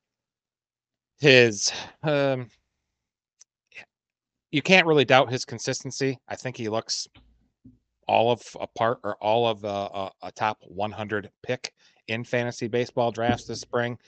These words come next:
consistently being selected in the eighth, uh, you know, ninth round. I think that's pretty reliable value in those, uh, draft slots. I like him this year.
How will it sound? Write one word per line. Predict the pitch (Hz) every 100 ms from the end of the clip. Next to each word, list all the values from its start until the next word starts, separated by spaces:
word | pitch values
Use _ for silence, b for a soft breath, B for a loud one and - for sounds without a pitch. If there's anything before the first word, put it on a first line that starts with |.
| b b -
consistently | 110 - 123 - 104 113
being | 110 113
selected | 107 110 107 104 113 104
in | 101
the | 104 95
eighth, | 104 104 - -
uh, | 104 98
you | 101
know, | 104
ninth | 101 98 104 -
round. | 98 98 98 b b b
I | -
think | 131
that's | 147 131
pretty | - 113 113 95
reliable | 85 85 90 98 87
value | 80 85 92 98 101 - 98
in | 92 87
those, | 90 90 85 -
uh, | 82 80 80
draft | 92 101 -
slots. | 113 120 120 - - _ _ _
I | 98
like | 98
him | 80 73
this | 71 -
year. | 76